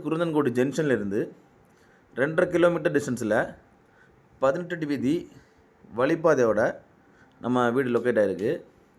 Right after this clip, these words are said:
சுத்தியுமே காம்பவுண்ட் வாலு. இது ஒரு ஒன் பி ஹெச் கே வீடு. ஒரு ஹாலு, ஒரு கிச்சனு, ஒரு பெட்ரூமு, ஒரு காமன் டாய்லெட்டோட அமைஞ்சிருக்கு.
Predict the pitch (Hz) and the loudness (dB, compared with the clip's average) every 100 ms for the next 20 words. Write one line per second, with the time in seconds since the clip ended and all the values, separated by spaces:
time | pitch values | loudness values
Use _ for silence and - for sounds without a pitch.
0 | _ - 127 143 156 139 135 139 123 110 | _ -12 -6 -4 0 0 0 2 2 2
1 | 170 - - _ _ _ _ - 120 131 | -2 -6 -18 _ _ _ _ -10 0 2
2 | 127 147 190 185 160 - 131 107 98 127 | 2 2 0 0 0 2 2 2 0 -4
3 | - - _ _ _ 98 107 117 131 151 | -6 -16 _ _ _ -12 -4 0 2 2
4 | 160 127 107 110 139 143 156 117 101 110 | 0 -2 -6 -6 -4 -2 -2 -2 -2 -2
5 | 135 117 95 165 - _ _ _ - 107 | -2 -2 -4 -8 -14 _ _ _ -8 -2
6 | 120 147 160 123 117 117 110 123 110 95 | 2 2 2 2 2 2 0 0 0 -4
7 | - 107 107 92 85 107 | -8 -10 -8 -8 -6 -6